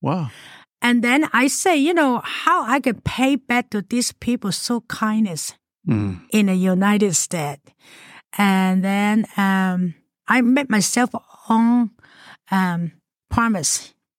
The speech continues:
Speaker 1: Mm-hmm.
Speaker 2: Beside, I got my freedom in this country, the kindness from this, uh, the people from this country.
Speaker 1: Mm-hmm.
Speaker 2: I wanna do something for them. But, um,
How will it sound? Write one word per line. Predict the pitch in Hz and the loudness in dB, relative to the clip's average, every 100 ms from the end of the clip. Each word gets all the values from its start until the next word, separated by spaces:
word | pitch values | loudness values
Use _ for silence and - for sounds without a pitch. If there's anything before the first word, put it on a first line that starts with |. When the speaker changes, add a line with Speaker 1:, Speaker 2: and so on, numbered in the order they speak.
| _ | _
Speaker 1:
Mm-hmm. | 110 110 120 | 0 0 0
Speaker 2:
Beside, | 254 233 - 254 254 254 | 0 0 0 2 2 2
I | - 220 | 0 0
got | 233 202 | 0 0
my | 196 | 0
freedom | 180 247 247 214 175 | 0 0 0 0 0
in | 196 | -2
this | 185 220 - | 0 -2 -2
country, | - 202 208 - 175 160 - | -2 0 0 -2 -6 -6 -6
the | 202 | -6
kindness | - - 226 233 226 185 - | -4 -2 0 2 2 0 -4
from | - 196 180 | -2 0 0
this, | 165 208 - - 196 | -2 -4 -4 -6 -6
uh, | 180 | -4
the | 180 | -2
people | 240 254 - | 0 0 -2
from | - 185 | -2 -2
this | 165 202 | 0 -2
country. | - 202 196 - 160 151 - - - | -2 -2 -2 -2 -8 -10 -18 -16 -14
Speaker 1:
Mm-hmm. | 104 | -2
Speaker 2:
I | 214 | 0
wanna | 233 240 208 - | 2 2 0 0
do | 233 | 0
something | - 220 208 214 | 0 0 2 0
for | - 196 180 | 0 -4 -4
them. | 165 160 - _ _ - - - _ _ | -6 -10 -14 _ _ -20 -20 -20 _ _
But, | 240 226 - _ - | 0 0 -6 _ -2
um, | 220 208 208 | 0 0 -2